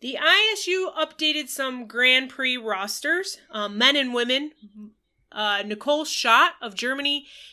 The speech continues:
is not going to compete this fall season, so, uh, the I S U removed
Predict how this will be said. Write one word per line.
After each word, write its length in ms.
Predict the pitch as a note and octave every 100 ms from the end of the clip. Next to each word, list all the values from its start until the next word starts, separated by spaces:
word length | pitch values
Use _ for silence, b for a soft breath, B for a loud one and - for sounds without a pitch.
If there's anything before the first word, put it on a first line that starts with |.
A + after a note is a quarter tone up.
| -
is 220 | A3+ G#3+
not 380 | A3+ B3 D4+ D4+
going 240 | D#4 D4+
to 100 | C#4
compete 340 | - - C#4+ -
this 180 | B3+
fall 280 | - B3+ B3
season, 500 | A#3+ B3 A#3+ A#3+ F4
so, 440 | F4 A#3 A3 G#3+ - - -
uh, 220 | A3 G#3
the 160 | G#3 G#3+
I 160 | G#3+
S 140 | G#3+ A3
U 120 | A3
removed 720 | G#3 G#3 G#3+ A#3+ C4 D4 -